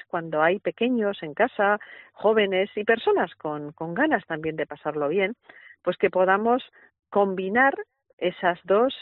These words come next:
eh, sentimientos, esas dos situaciones, que es posible siempre desde la comprensión y el respeto mutuo. Entonces, bueno, pues es un momento, yo diría,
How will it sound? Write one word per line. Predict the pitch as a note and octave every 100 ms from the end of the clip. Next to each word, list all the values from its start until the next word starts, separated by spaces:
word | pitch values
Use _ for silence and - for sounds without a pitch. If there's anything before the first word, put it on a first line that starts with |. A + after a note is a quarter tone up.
| -
eh, | G3+ F#3+ -
sentimientos, | F3+ D#3+ E3 E3+ A3 A#3+ G3+ G3+
esas | F3 E3
dos | G3
situaciones, | - B3+ G3 F3 A#3 A3+ G#3+ - - - - -
que | G#3+ B3+
es | -
posible | - F#3 - C#4 A3 F#3+ - - - -
siempre | A#3 C4 B3 C#4 F#4+ -
desde | E3+ F3+ E3+
la | D#3+
comprensión | - E3+ D#3+ E3+ E3+ G3+ A3
y | G#3+
el | G3+
respeto | F#3 - A3+ - G#3
mutuo. | E3 D#3 - A#2 - _ _ _ _ _
Entonces, | - E3 F3 A3 G3
bueno, | D#3 C3
pues | - D#3
es | A3+ F4+
un | D4
momento, | E3+ F3+ G3 E3
yo | E3
diría, | E3+ F3 F3+ E3+ D3+ -